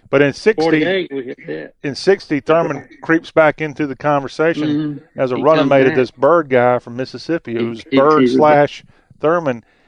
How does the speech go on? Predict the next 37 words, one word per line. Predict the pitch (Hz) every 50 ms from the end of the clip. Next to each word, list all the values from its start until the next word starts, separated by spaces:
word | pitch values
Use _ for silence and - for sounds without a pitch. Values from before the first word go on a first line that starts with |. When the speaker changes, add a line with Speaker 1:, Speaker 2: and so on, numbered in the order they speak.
| _ _ _ -
Speaker 1:
and | 127 127 131 127 127 120
they | 127 143 170
Speaker 2:
And | 175 -
we | 262
Speaker 1:
carried | 180 185 185 180 165 147 143 139
Mississippi, | 135 147 165 - - 160 - - 180 180 - 185 180 170
Speaker 2:
Mm-hmm. | 135 131
Speaker 1:
and | - 147 147 147 139 135 131
they | 131 139
got | 135 160 160 151
a | 143
bunch | 135 151 156 - 135
of | 120
votes | 131 143 147 139 - 143
in | 143
Alabama. | 143 143 147 143 135 147 170 180 165 127 113 - _ _ _ _ _ _ _
Probably | - - 175 208 240 254 220 202 156
Speaker 2:
That | 180
was | 185 170
Speaker 1:
helped. | 160 180 185 180
Speaker 2:
Fielding, | 190 202 202 185 160 165 151 143 - _ -
that | 202 214
was | 190 180 -
Fielding | _ 190 190 190 185 165 147 135 131 127
Wright. | 131 143 156 160 151 135 117 110 - _ _ _ _ _ -
Speaker 1:
Okay. | - 143 143 - 135 131 131 - _ _ _ _ _ -
Speaker 2:
It | 131 131 -
was | 120 120 117 - _
with | 147 143 139 - _
Thurman | - 165 165 170 170 160 151 143 135 135
and | 131 131 135 131 127 123
the | 120
Dixiecrats. | 123 143 156 - - - 127 110 - 123 120 107 101 104 _ _ _ - -
Speaker 1:
Oh, | 151 160 160 160 147 139 156
okay. | 165 - 120 110 107 104
Speaker 2:
Who | 131
had, | 135 135 127